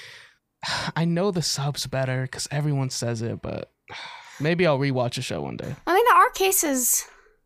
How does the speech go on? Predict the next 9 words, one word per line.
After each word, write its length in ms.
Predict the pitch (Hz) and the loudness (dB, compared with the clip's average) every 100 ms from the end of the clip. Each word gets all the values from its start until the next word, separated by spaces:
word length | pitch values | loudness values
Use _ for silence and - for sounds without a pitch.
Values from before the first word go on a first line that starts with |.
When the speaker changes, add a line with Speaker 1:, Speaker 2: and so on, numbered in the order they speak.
| - | -2
Speaker 2:
where 420 | 240 247 240 226 | 2 4 4 2
they're 260 | 214 208 - | 2 0 0
equal, 440 | 170 180 113 131 | 0 0 -2 -2
because 400 | 180 220 220 214 | -2 2 2 2
for 100 | 247 | 2
My 160 | 247 269 | 4 4
Hero 200 | 262 233 | 4 2
Academia, 540 | 226 190 190 190 180 - | 2 0 0 0 0 0
I 360 | 180 185 180 | 0 0 -4